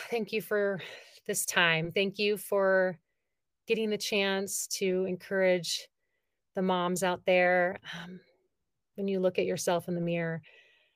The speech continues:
um, the moms that look in-, look at themselves in the mirror, God, I just pray that they would see your love, that they would see the woman that they, that you have made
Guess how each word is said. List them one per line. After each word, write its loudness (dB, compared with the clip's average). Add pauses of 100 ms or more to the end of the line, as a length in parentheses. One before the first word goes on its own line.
(360)
um, -2 (1600)
the 0
moms 6
that 4
look -2
in-, 4 (280)
look -4
at 4
themselves 6
in 4
the 2
mirror, 2
God, 2
I 4
just -2
pray 10
that 2
they 10
would 4
see 2
your 4
love, 2
that 0
they 8
would 6
see 2
the 6
woman 2
that 2
they, 8 (280)
that 6
you 12
have 8
made 6